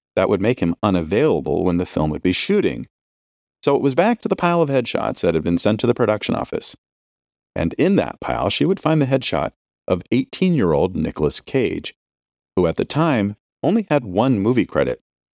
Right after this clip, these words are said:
as one of Judge Reinhold's co-workers in Fast Times at Ridgemont High. Coolidge would show the photo to her casting director, telling them they needed to find someone like him,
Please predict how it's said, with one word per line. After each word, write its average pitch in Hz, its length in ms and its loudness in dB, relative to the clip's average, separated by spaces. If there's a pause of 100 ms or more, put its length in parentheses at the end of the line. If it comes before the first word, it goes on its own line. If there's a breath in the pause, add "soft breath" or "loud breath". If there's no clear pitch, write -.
(540)
as 98 180 2
one 98 160 2
of 85 140 -2
Judge 87 200 0
Reinhold's 101 540 0
co-workers 85 560 0
in 117 240 2 (100)
Fast - 220 -2
Times 131 240 -4
at 101 80 0
Ridgemont - 360 -2
High. 147 320 -2 (800)
Coolidge 254 360 0
would 175 160 2
show 156 160 2
the 135 120 -2
photo 78 260 0
to - 200 -2
her 87 100 0
casting 110 400 0
director, - 440 -2 (540)
telling 147 300 2
them 80 320 0 (180)
they 139 200 2
needed 143 260 2
to 95 80 0
find 98 260 2
someone 104 320 2
like 87 320 -4 (140)
him, 98 380 -2